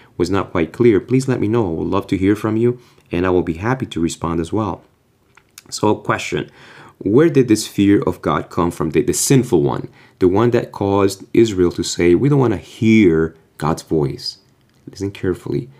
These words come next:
They were terrified to hear God's voice. Where did this fear come from?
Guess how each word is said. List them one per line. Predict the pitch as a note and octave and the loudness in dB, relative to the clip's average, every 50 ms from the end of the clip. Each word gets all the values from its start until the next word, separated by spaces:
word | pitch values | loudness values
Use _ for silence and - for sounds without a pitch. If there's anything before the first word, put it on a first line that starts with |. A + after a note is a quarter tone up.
| _ _ - _ _ _ _ _ _ _ _ - | _ _ -20 _ _ _ _ _ _ _ _ -12
They | - G2+ F#2+ F#2+ | -4 2 2 4
were | F#2+ F2 D#2 - _ - | 4 4 2 0 _ -14
terrified | - - B2+ D3 D3+ C#3+ A#2+ F#2+ - - - D#2+ D2+ D2+ D2+ D2+ D2+ D2 D2 D2 - _ _ _ - | -8 -2 0 2 4 4 2 0 -2 -8 -8 -6 -6 -6 -6 -6 -8 -8 -10 -10 -14 _ _ _ -16
to | - - D#2 D2 | -10 -8 -8 -8
hear | - - - - - A2+ G#2 F2 D#2 D2 C#2 C2+ C2+ - - _ _ _ _ _ _ _ - | -10 -14 -16 -8 -2 0 2 2 2 2 0 -2 -6 -10 -14 _ _ _ _ _ _ _ -8
God's | - D2+ D2+ D2+ D2+ - | -6 -6 -4 -6 -6 -10
voice. | - - D#2 D2 D2 C#2 C2 - - - - _ _ _ _ _ _ - | -8 -6 -2 -2 -2 -2 -4 -8 -12 -14 -16 _ _ _ _ _ _ -4
Where | - F2 F#2+ A#2+ B2 | 0 2 4 4 4
did | B2 B2 A#2+ - | 2 0 -2 0
this | - - F#2+ - - | 0 0 0 0 -4
fear | - - - - - E2 E2 E2 D#2+ D#2+ D#2+ E2 E2 - _ _ _ _ | -12 -16 -12 -6 -2 0 0 2 2 2 0 -2 -4 -8 _ _ _ _
come | - - D2+ D2 D2 | -8 -6 -6 -6 -6
from? | - - - - - - | -8 -8 -8 -8 -8 -8